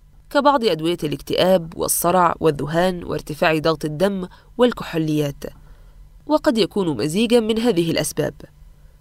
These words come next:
دور الطبيب أو الطبيبة هو تحديد السبب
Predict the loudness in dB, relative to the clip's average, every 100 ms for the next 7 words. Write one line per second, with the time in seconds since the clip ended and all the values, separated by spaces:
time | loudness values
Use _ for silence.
0 | -4 2 2 2 -4 -4 0 0 2 0
1 | -2 -4 -2 0 0 -2 -4 -14 -6 2
2 | 4 2 -2 -8 -4 -4 -4 -6 -2 2
3 | 2 0